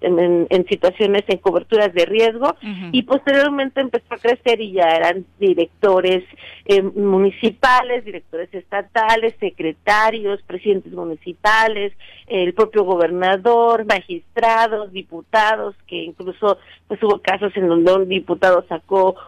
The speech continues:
Speaker 2: Un
Speaker 1: una
Speaker 2: arma,
Speaker 1: pistola y
Speaker 2: sí.
Speaker 1: amenazó a un periodista dentro de, del Congreso del Estado. Sin embargo,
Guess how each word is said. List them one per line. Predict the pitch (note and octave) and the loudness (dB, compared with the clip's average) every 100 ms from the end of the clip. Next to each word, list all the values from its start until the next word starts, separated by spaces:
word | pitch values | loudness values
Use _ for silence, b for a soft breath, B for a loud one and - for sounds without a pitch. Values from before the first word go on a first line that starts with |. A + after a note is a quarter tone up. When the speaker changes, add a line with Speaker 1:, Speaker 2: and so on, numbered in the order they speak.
| B | B
Speaker 2:
Un | G#3 | 0
Speaker 1:
una | G3+ F#3 | 0 0
Speaker 2:
arma, | A3+ G3 | -4 -2
Speaker 1:
pistola | F#3 | 0
y | F3+ | 0
Speaker 2:
sí. | |
Speaker 1:
amenazó | F3 E3+ E3+ F3+ G#3 | -2 0 0 0 0
a | |
un | F#3 F#3 | 0 0
periodista | F#3 F3 E3+ F#3 D3+ | -2 0 -2 -2 -2
dentro | F3 A#3+ D4 C4 G3 F3+ _ b _ | 2 2 2 -2 -10 -14 _ b _
de, | F3+ F3 - | -4 -4 -2
del | F#3+ F3+ | -2 0
Congreso | F#3+ G3 G3 G#3+ | 2 2 2 0
del | F#3 F3+ | 0 0
Estado. | - G#3+ G#3 B B B - | 0 0 0 B B B -2
Sin | C4 B3+ | 2 2
embargo, | B3+ C#4 C#4 C4+ | 2 2 0 0